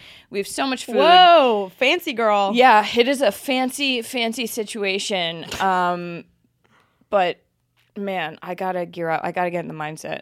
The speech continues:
Speaker 2: Yeah,
Speaker 1: I
Speaker 2: I'm not
Speaker 1: don't
Speaker 2: ready. I don't know how to, uh, if you have any tips for me, maybe, like, I'll do whatever f-, Joey Chestnut does before, like, the hot dog eating contest.
Speaker 1: Oh, yeah. We should reach out to him.
Speaker 2: I just feel like right now I'm not m-, in the mood for, like, Thanksgiving food.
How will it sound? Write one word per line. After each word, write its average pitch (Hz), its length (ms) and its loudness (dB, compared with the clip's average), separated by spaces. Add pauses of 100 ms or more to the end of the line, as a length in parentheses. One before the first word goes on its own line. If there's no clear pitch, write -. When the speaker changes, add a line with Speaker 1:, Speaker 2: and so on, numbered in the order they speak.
(120)
Speaker 2:
Yeah, 170 300 -10
Speaker 1:
I 190 120 -6
Speaker 2:
I'm 190 60 -4
not 180 100 -4
Speaker 1:
don't 175 100 -8
Speaker 2:
ready. 180 280 -12 (400)
I 214 100 -2
don't 269 120 -4
know 262 80 -2
how 220 140 0
to, 196 80 -2 (220)
uh, 190 180 -6
if - 160 -10
you 254 100 -2
have 269 120 0
any 262 180 -6
tips - 500 -12 (640)
for 220 120 -12
me, 233 260 -6
maybe, 208 260 -6
like, 185 240 -4
I'll 185 100 -6
do 185 200 -10
whatever 180 280 -8
f-, - 220 -20 (140)
Joey 185 220 -14
Chestnut 185 440 -16
does 190 200 -10
before, 185 280 -14
like, 180 160 -14
the - 60 -20
hot 170 180 -16
dog 190 160 -16
eating 190 160 -18
contest. 196 340 -10
Speaker 1:
Oh, 320 120 0
yeah. 277 300 -4 (180)
We 254 80 -8
should - 160 -16 (220)
reach 226 240 -14
out 190 180 -6
to 190 60 -12
him. 175 140 -12
Speaker 2:
I 233 80 0
just 285 280 -8
feel 320 120 -4
like 302 160 0
right 214 220 0
now 214 140 -2
I'm 208 120 -4
not 196 300 -4 (340)
m-, 208 220 -12
in 220 160 -6
the 208 60 -6
mood 190 300 -10
for, 196 140 -8
like, 180 260 -8
Thanksgiving 175 600 -12
food. 180 440 -16